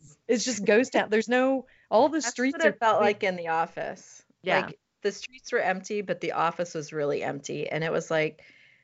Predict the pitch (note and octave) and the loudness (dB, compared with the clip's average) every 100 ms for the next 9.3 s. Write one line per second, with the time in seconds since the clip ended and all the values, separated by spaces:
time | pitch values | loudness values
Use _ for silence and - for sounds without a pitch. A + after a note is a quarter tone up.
0 | _ _ _ _ - F#3 G3 F#3+ F3+ F3 | _ _ _ _ 0 0 0 0 0 2
1 | E3 D#3 - D#3 E3 F3+ F3+ D#3 D3+ - | 2 2 -2 -2 -2 -6 -4 -2 -4 -2
2 | D3+ C#3+ D3+ - D#3+ D3+ D3 D3 - D#3 | 0 0 -2 -6 -6 -6 -6 -8 -4 -2
3 | D#3 D#3 D3 C#3+ C3+ D#3+ F3 F3+ F3 F3 | -2 -2 -2 -2 -2 -4 2 4 4 2
4 | E3 D#3 D#3 C#3 - D#3+ C#3+ - - - | 0 0 -4 -8 -4 -2 -2 -4 -10 -12
5 | - _ _ _ _ _ - E3 D#3+ C#3 | -20 _ _ _ _ _ 0 2 2 0
6 | - _ _ _ _ _ C3+ A#2+ F3+ F3+ | -8 _ _ _ _ _ -8 -4 -2 0
7 | F#3 F3+ E3+ E3 D#3+ D3+ D3+ D#3 D#3 F#3 | 0 -2 0 0 0 -4 -6 -6 -2 -2
8 | D#3 - D3+ C#3 C#3+ F3+ G#3+ F3 D3+ D#3+ | -2 -6 -2 2 4 4 2 -4 -4 -4
9 | - - - | -4 -8 -10